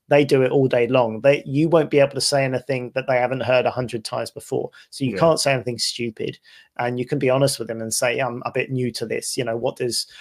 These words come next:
Speaker 1: uh, M O Q mean? Or, uh, uh, what do you mean when you say that? You know,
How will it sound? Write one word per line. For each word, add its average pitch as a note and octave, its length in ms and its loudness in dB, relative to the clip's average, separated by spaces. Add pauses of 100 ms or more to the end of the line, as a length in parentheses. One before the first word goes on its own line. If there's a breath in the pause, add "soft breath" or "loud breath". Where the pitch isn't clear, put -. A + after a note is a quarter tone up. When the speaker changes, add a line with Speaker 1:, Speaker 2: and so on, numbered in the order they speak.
(260 loud breath)
Speaker 1:
uh, A2+ 200 0
M B2+ 160 0
O A#2 140 2
Q B2 300 -2
mean? A2 340 -4
Or, A2+ 320 -4
uh, A2+ 240 -2 (100)
uh, B2+ 80 -2
what C3+ 760 0
do C3 100 -2
you B2+ 80 0
mean B2+ 280 0
when A2+ 160 -4
you A2 100 -6
say A2+ 260 -2
that? A2+ 300 -4
You C3+ 120 -4
know, A#2 220 -4